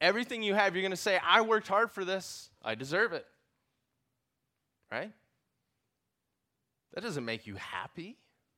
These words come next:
I'm owed it. And when you feel entitled,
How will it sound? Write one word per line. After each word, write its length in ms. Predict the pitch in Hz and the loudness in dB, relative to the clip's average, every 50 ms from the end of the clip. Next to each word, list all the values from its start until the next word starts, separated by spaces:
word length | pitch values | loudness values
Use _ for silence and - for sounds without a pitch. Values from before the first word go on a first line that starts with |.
| _ _ _ _ _ _ _ _ _ _ _ _ _ _ _ _ _ _ _ _ _ _ _ _ _ - | _ _ _ _ _ _ _ _ _ _ _ _ _ _ _ _ _ _ _ _ _ _ _ _ _ 4
I'm 220 | 151 208 240 233 | 6 6 8 8
owed 340 | 214 196 226 247 269 254 208 | 6 6 6 6 6 4 4
it. 200 | 185 143 107 - - _ _ _ _ _ _ _ _ _ _ _ _ _ _ _ _ _ _ _ _ _ _ _ _ _ | 2 2 2 -2 -8 _ _ _ _ _ _ _ _ _ _ _ _ _ _ _ _ _ _ _ _ _ _ _ _ _
And 160 | - 127 139 147 | -8 -6 -4 -2
when 140 | 156 170 175 | -2 -2 -2
you 120 | 160 139 | -4 -4
feel 380 | - - - 202 226 240 233 233 | -6 -8 -8 -4 -2 0 0 0
entitled, 760 | 220 214 - 220 190 175 160 139 117 107 101 104 113 147 | -2 -2 0 2 2 2 2 2 0 -2 -4 -6 -8 -10